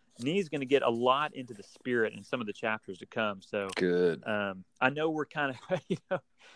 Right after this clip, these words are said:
Speaker 1: we keep kinda poking forward into that Spirit territory because that's really where the application is.
Speaker 2: That's where it gets applied.
Speaker 1: But understanding what's going on, you know, in Romans six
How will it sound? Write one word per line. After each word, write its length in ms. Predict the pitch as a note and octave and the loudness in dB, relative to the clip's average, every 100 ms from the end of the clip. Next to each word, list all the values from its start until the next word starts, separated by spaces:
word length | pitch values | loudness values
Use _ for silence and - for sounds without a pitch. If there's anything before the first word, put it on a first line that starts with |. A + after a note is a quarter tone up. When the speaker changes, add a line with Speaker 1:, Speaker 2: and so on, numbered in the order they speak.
| - _ | -20 _
Speaker 1:
we 160 | C3 D#3 | -4 -4
keep 280 | - D#3+ | 0 -2
kinda 280 | - D3 B2+ - _ - | 0 -2 -2 -4 _ -6
poking 440 | - D#3+ - C#3+ | 4 4 4 -6
forward 480 | A#2+ C#3+ C#3+ C#3+ B2 | -4 2 4 4 0
into 220 | A#2+ A#2+ | -4 -6
that 260 | A#2 A#2 A2+ | 0 0 -2
Spirit 420 | - - C#3 C#3 - | -10 -4 0 0 0
territory 480 | A#2+ A2 - A2 | -2 0 0 -2
because 240 | G#2+ - G#2+ | -2 -8 0
that's 320 | C3+ F3 - | 2 2 -4
really 240 | C3 C3+ | -4 -2
where 160 | B2 A#2 | -2 -4
the 160 | A2 A2+ | -2 -4
application 640 | A#2 A2+ - A2 - G#2+ - | -4 -8 -6 -6 -6 -14 -6
is. 520 | A#2 A2+ G2+ - - | -2 -2 -2 -8 0
Speaker 2:
That's 320 | G2 F2+ - | 2 2 2
where 100 | F2 | 0
it 80 | D2 | 0
gets 160 | E2 - | -4 -10
applied. 540 | - - - - - - | -6 -4 -2 -4 -6 4
Speaker 1:
But 180 | B2+ - | 4 4
understanding 840 | C#3 F3 E3+ - - C#3+ E3+ E3+ A#2+ | 0 -2 -2 -6 -2 0 0 0 4
what's 280 | A2+ C3 - | 8 8 8
going 260 | B2 A#2 | 2 4
on, 320 | A2+ A#2+ A#2 G#2+ | 2 2 0 -2
you 60 | |
know, 140 | G#2 G2 | -6 -6
in 100 | G#2 | -6
Romans 300 | A2 G#2 - | -6 -8 -10
six 520 | - C3+ B2+ - | 0 4 4 0